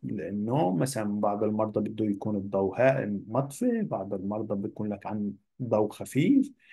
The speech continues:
بالشكل هذا. الشيء الثاني، آه، بدنا ن-، ن-، ننصح المرضى reducing intake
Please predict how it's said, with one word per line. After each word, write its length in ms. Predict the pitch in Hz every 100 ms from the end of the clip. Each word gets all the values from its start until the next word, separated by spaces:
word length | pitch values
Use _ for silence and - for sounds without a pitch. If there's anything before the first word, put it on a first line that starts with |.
| - _ -
بالشكل 440 | - - - 123
هذا. 460 | 92 87 90 80 - -
الشيء 360 | 139 - 254
الثاني، 680 | 254 - 160 113 107 135 - - -
آه، 220 | - 131 131
بدنا 340 | 139 160 175
ن-، 260 | 165 139 107 - 135 - _ 120 127 - - _ -
ن-، 480 | 135 131 139 143 151
ننصح 420 | 214 208 156 139
المرضى 760 | 117 113 113 110 110 107 104 98
reducing 580 | 117 120 180 185 135
intake 480 | 135 123 110 156 156